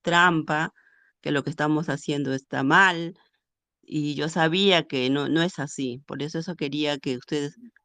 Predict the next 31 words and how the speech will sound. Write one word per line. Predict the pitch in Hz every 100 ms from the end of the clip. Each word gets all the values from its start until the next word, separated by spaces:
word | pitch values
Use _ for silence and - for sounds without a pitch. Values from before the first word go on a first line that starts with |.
| _ _ _ _ _ -
me | 139 139
dieran | 156 156 147
aportes, | 127 123 160 156 - 135 135
ideas, | 131 143 143 _ _
este, | 139 131 - 135
sé | 147 139
que | 151 135 117
lo, | 113 135 -
se | 143
puede | 139 165 175
anotar, | 175 165 175 185 196
con, | 147 123 131
tenemos | 143 139 143 156
que | 165 143
ir | 147
al, | 139 139 - -
allá | 139 135
al | 139
consulado | - 143 139 139 151
peruano | 147 151 151
y | 147
argentino | - 156 165 175 190 - - _ _ _
y | 147
traer | 147 151 151
ese | 170
documento | 156 143 151 151 160 160
que | - 135
se | 143 131
llama | 147 151
no | 151 156
inscripto, | 156 - 190 190 - 180